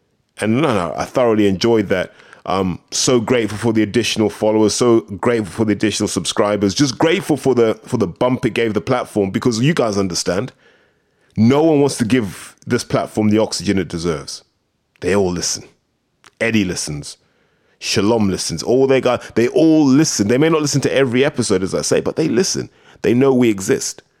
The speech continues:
So when something goes one point three million in the boxing crowd, no one can pretend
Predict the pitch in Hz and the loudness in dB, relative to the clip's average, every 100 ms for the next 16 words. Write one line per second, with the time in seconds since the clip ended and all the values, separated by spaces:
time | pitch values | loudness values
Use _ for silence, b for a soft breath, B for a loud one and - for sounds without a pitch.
0 | _ _ _ _ _ _ _ _ _ _ | _ _ _ _ _ _ _ _ _ _
1 | _ _ _ _ _ - 131 117 175 175 | _ _ _ _ _ -2 0 2 0 0
2 | 170 156 147 120 135 135 131 117 - 127 | 0 2 2 2 0 0 -2 -2 0 2
3 | 120 135 117 95 87 107 104 101 113 - | 4 4 4 0 -2 -2 0 -2 -4 -2
4 | 95 - 98 87 - _ _ _ _ _ | -4 -2 -4 -4 -8 _ _ _ _ _
5 | _ _ _ _ _ _ _ _ _ _ | _ _ _ _ _ _ _ _ _ _
6 | _ _ _ _ _ _ _ _ _ _ | _ _ _ _ _ _ _ _ _ _
7 | _ _ _ 107 135 139 - 101 104 110 | _ _ _ -2 2 2 -2 -4 -2 -2
8 | 101 82 | -2 -6